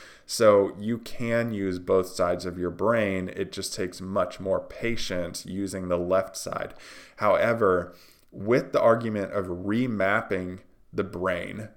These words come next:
a-, and how it can learn from experiences, I think that that process becomes a lot more streamlined y-, the more you do it, because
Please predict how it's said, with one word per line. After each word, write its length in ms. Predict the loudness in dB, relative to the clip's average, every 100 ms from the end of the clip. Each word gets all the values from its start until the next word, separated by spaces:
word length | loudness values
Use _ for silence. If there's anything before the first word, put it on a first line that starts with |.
| -8
a-, 220 | -6 -2
and 120 | -4 -4
how 260 | -2 0
it 120 | 0
can 300 | -4 -8 -2
learn 440 | 0 2 2 -2 -4
from 240 | -4 -4
experiences, 1040 | -4 -8 -6 -2 -2 -2 -4 -2 -2 -2 -8 -16 -8
I 120 | -4 -4
think 260 | -4 -2
that 160 | -2 2
that 240 | 2 2
process 800 | -2 2 4 4 4 6 6 2
becomes 600 | -6 -10 -4 -2 -2 -4 -2
a 60 |
lot 420 | -2 2 4 4 0
more 200 | 0 0
streamlined 1080 | -2 -4 -2 0 0 4 6 6 4 -2 -8
y-, 160 | -8 -4
the 120 | -4
more 320 | -2 2 2
you 200 | 2 -2
do 380 | -6 -6 0 2
it, 260 | 0 -2 -10
because 380 | -6 -4 -4